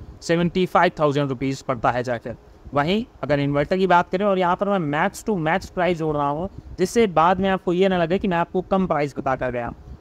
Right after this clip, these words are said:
और दूसरी चीज़ कि आपको पच्चीस हज़ार रुपये की बैटरी पड़ेगी।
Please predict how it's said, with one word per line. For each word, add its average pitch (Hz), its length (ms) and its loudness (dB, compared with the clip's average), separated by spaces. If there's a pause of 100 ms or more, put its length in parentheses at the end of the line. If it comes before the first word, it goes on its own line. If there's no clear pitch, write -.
और 175 180 6
दूसरी 180 380 0
चीज़ 208 240 -2
कि 202 200 -2
आपको 170 400 2
पच्चीस 196 340 0
हज़ार 165 240 2
रुपये 151 260 0
की 160 140 -2
बैटरी 143 300 0
पड़ेगी। 127 340 -4